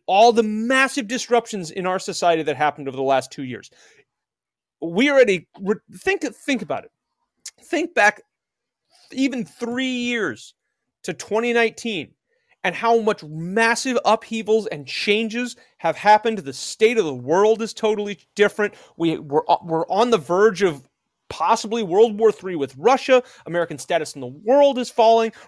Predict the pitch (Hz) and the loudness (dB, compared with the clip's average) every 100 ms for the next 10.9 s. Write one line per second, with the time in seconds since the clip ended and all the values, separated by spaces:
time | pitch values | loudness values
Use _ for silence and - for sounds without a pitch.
0 | - 170 - - - 240 311 294 240 214 | -10 -10 -10 -14 0 4 4 2 0 0
1 | - 240 233 214 214 - 208 202 196 - | 2 2 4 2 0 4 4 6 4 0
2 | 190 - - - 156 160 151 - 196 208 | -2 -2 -14 -2 2 2 2 -2 -6 -4
3 | 180 185 165 220 - 180 208 196 147 - | 0 4 4 4 2 2 2 0 -6 -12
4 | _ _ - - - _ _ - 269 262 | _ _ -20 -20 -20 _ _ 2 2 2
5 | 233 - - - 175 196 233 240 - 151 | 0 -4 -12 -8 0 0 0 -6 -8 -10
6 | 131 160 294 320 294 247 - 254 254 226 | -6 -2 2 0 0 -6 0 0 0 0
7 | 226 214 214 202 - - 185 175 - 277 | 0 0 0 -6 -18 -10 -8 -8 -6 -4
8 | 320 - 269 208 240 233 220 214 - _ | -2 -2 -4 -2 0 0 2 0 -4 _
9 | 254 - - _ _ _ _ _ _ 247 | -12 -12 -14 _ _ _ _ _ _ 4
10 | 415 403 349 - 269 233 208 143 95 | 6 6 4 0 0 4 4 2 -10